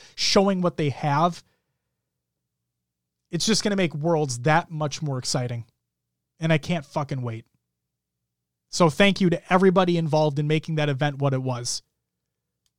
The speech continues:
And here's to Worlds.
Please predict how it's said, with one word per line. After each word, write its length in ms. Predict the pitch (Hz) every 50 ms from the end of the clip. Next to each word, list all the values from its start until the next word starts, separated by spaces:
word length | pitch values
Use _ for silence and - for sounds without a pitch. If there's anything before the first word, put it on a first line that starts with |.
| _ _ _ _ _ _ _ _ _ _ _ _ _ _ _ _ _ _ _ _ _ _ _ _ _ _ _ _ -
And 80 | 131
here's 180 | 131 175 175 -
to 80 | - 135
Worlds. 340 | 131 175 202 135 - -